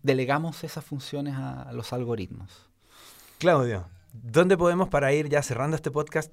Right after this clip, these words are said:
Speaker 2: encontrar, eh, más referencias de tu trabajo, eh, cosas donde podamos, eh, profundizar un poco más en lo que nos has comentado hoy y algunos libros que nos recomiendes?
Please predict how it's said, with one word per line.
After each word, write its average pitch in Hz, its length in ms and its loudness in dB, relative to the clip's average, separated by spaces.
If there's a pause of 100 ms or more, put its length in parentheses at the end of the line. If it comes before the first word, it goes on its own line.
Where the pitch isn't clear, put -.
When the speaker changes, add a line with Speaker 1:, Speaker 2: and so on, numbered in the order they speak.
Speaker 2:
encontrar, 127 720 0 (420)
eh, 113 300 -2
más 123 280 2
referencias 139 500 0
de 113 80 -4
tu 113 140 -8
trabajo, 120 800 0
eh, 113 180 -4
cosas 131 280 -4
donde 117 200 -4
podamos, 117 380 -2
eh, 104 220 -8 (540)
profundizar 143 580 2
un 117 80 0
poco 113 160 -2
más 135 160 0
en 139 80 0
lo 123 80 -2
que 120 100 -4
nos 117 140 -4
has 127 80 -8
comentado 123 480 -2
hoy 147 200 -4 (320)
y 220 340 -6 (340)
algunos 165 340 0
libros 180 240 2
que 156 100 -12
nos 135 140 -2
recomiendes? 95 540 -8